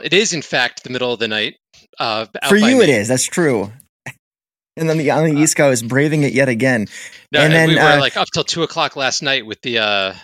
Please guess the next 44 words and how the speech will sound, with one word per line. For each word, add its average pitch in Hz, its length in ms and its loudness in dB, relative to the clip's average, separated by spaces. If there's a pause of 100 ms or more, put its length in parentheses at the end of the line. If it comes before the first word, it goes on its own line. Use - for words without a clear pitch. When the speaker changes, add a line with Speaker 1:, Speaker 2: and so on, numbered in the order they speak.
(140)
Speaker 1:
the 110 80 -8
single 131 300 -4
drop. 95 320 -8
So 135 100 -4
this 127 220 -4
is 120 100 -6
a, 127 160 -2
this 147 120 -6
is 139 60 -4
a 131 60 -4
rough 139 140 0
Speaker 2:
Oh, - 20 -4
Speaker 1:
stretch. 123 320 0
Speaker 2:
this 165 160 2
is 127 100 -2
easy 143 220 0
for 104 140 -6
you. 117 280 -2 (520)
Yeah. 147 300 -2 (760)
Well, 151 320 4
um, 135 520 2 (760)
Paul 185 220 4
will 208 80 4
be 165 140 2
here 165 240 2
momentarily. 139 880 0
I 123 80 0
assure 127 320 -2
you 123 160 0
that, 113 400 -2
if - 200 -14
we 117 60 -6
can, 117 300 -4
you 120 160 -6
know, 113 60 -2
just 113 260 -10
think 135 200 -6
about 127 140 -2
the - 80 -10
Clerks - 380 -6
sign 113 480 -2
in 113 180 -6
your 113 80 -4
head. 113 220 -4